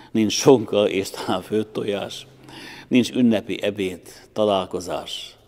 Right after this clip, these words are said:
de van szorongás, félelem. Ajtó és ablak zárva Jeruzsálemben, abban a lakásban, a lakás felső szobájában, ahol történt korábban az utolsó vacsora is.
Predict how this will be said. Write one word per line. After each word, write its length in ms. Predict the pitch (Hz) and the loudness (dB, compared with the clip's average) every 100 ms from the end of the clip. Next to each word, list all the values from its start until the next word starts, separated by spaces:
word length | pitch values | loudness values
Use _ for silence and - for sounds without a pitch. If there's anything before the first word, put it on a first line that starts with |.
| _ _ _ | _ _ _
de 120 | - | -4
van 200 | 101 92 | 0 0
szorongás, 960 | 85 - 104 92 82 82 78 - - - _ _ _ | 0 0 0 0 -6 -12 -12 -14 -18 -20 _ _ _
félelem. 720 | - - 95 85 76 - - - _ _ _ _ - - - - - - - | -14 -6 -6 -4 -8 -12 -16 -20 _ _ _ _ -20 -20 -20 -20 -20 -20 2
Ajtó 380 | 123 139 - 113 | 8 8 8 2
és 160 | 107 | 2
ablak 360 | 101 101 95 92 | 0 0 0 -4
zárva 440 | - 104 101 92 | -2 0 2 2
Jeruzsálemben, 840 | 101 101 101 98 90 92 92 90 90 | 2 2 0 -2 -2 -2 -2 -4 -2
abban 280 | 90 92 90 | -2 -2 -2
a 80 | |
lakásban, 800 | 87 98 98 95 92 95 98 101 - - - - - | -2 -2 -2 -2 -2 -2 0 -2 -6 -14 -14 -16 -4
a 80 | - | 4
lakás 420 | 123 - 92 90 | 4 4 -2 -2
felső 400 | - 113 110 107 | 2 2 2 -2
szobájában, 1000 | - 101 98 98 98 92 90 101 104 104 - - - - | -2 0 2 2 2 2 2 2 0 -2 -6 -14 -14 -6
ahol 180 | - 101 | 0 2
történt 520 | 120 127 - 95 90 | 4 4 4 -2 -4
korábban 880 | - 113 101 92 95 101 107 117 110 - - - - | -2 0 2 0 0 0 0 -2 -8 -18 -20 -20 -18
az 100 | - | -4
utolsó 480 | 127 117 107 95 92 | 0 2 0 0 -2
vacsora 380 | 87 85 82 78 | -4 -6 -6 -8
is. 480 | - - - - | -10 -14 -16 -18